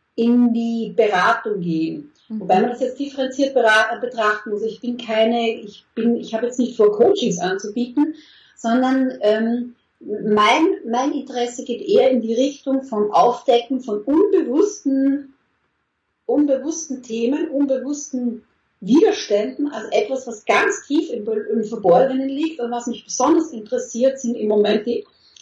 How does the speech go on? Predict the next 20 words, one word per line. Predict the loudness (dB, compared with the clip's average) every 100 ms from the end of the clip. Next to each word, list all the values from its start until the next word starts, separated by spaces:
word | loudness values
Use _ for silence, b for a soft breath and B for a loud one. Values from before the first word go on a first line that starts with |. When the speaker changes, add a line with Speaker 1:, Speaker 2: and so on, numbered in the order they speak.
| -2
Speaker 1:
Unconscious | 2 4 2 0 0 -4 -6 0
Gender | 4 4 4
Bias, | 4 2 2 -2 -8 _ b b b
diese | -10 -4
Speaker 2:
Mhm. | 2
Speaker 1:
un-, | 4 4 4 2 -2
unbewussten | -2 0 2 0 -2 -4 -8 -10 -10 -6
Rollenzuschreibungen. | 4 4 4 0 -10 -14 -10 -6 -4 -4 -8 -8 -12 -4
Speaker 2:
Ach, | 0 0 -2 -10 _ -20
das | -20
ist | -20
spannend, | -20 -18 -18 -18 -18
ja. | -20 -20 _ _ _ _
Speaker 1:
Das | 0 0 -2
ist | -4
mein | -2 -2 0
Thema | 2 2 2
im |
Moment. | -2 -2 0 2 2 -2 b b b
Also | 0